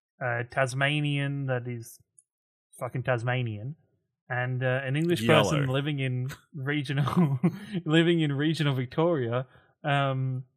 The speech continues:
Speaker 1: you know, getting together and recording podcasts and, and doing stuff. And I think it's, uh, it's real cool. So, you know, don't let distance or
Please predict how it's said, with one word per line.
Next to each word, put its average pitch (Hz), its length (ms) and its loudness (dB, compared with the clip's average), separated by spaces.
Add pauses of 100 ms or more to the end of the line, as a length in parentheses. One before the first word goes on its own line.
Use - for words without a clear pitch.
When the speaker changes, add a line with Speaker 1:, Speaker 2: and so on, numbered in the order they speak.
Speaker 1:
you 139 120 -4
know, 120 220 -6 (120)
getting 120 240 -4
together 131 320 0
and 123 160 -6
recording 127 280 -6
podcasts 127 540 -2
and, 123 160 -6
and 120 340 -10 (220)
doing 139 220 -6
stuff. 113 200 -14
And 117 120 -12
I 113 60 -10
think 120 180 -12
it's, - 260 -18
uh, 127 220 -6 (440)
it's - 100 -20
real 165 140 0
cool. 208 220 0
So, 131 160 -2
you 139 300 -2
know, 160 180 -4 (220)
don't 175 340 2
let 139 380 2 (1500)
distance 170 680 -6
or 117 320 -6